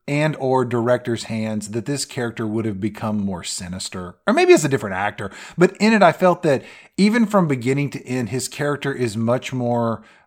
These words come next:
benign than it would have been. And, and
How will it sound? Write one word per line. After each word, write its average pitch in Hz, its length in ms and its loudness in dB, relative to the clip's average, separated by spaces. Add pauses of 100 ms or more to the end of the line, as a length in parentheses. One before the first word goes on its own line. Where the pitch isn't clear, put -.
benign 110 760 -2 (280)
than 113 840 -2 (240)
it 180 160 6
would 156 120 4
have 127 120 0
been. 131 260 0
And, 185 180 2
and 185 120 0